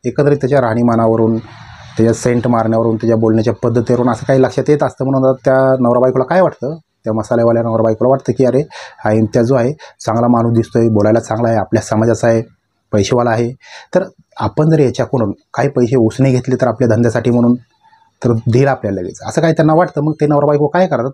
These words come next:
तर एका दिवशी त्या इम्तियाजला म्हणतात की "इम्तियाज, आम्हाला थोडी अडचण आहे पैशाची, आम्हाला थोडासा धंदा वाढवायचा आहे, तर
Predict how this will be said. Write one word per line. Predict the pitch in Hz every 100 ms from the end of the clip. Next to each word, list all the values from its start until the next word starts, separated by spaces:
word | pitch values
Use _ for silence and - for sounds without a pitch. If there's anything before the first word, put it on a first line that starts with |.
| -
तर |
एका | 123 110
दिवशी | 123 117
त्या | - 127
इम्तियाजला | 120 117 120 131
म्हणतात | 151 131 127 - - - _
की | 131 131
"इम्तियाज, | 131 156 143 131 - _ _ _ _ _ _ _ _ _
आम्हाला | 107 131 147
थोडी | 147 143 143 147
अडचण | 107 123 139
आहे | 117
पैशाची, | 110 117 107 104 120 127
आम्हाला | 110 120 120
थोडासा | 117 127 123 123
धंदा | 117 113 120
वाढवायचा | 117 113 120 151
आहे, | 123 123
तर | - 143